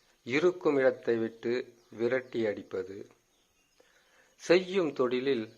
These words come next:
மிகப்பெரிய ஒரு நஷ்டத்தை கொடுப்பது. குடும்பத்தை நிலை குலைய வைப்பது. தன்னுடைய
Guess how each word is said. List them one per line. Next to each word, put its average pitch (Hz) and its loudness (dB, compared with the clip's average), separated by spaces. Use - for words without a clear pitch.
மிகப்பெரிய 131 0
ஒரு 123 -2
நஷ்டத்தை 123 0
கொடுப்பது. 98 -10
குடும்பத்தை 143 2
நிலை 123 0
குலைய 127 4
வைப்பது. 107 -4
தன்னுடைய 143 6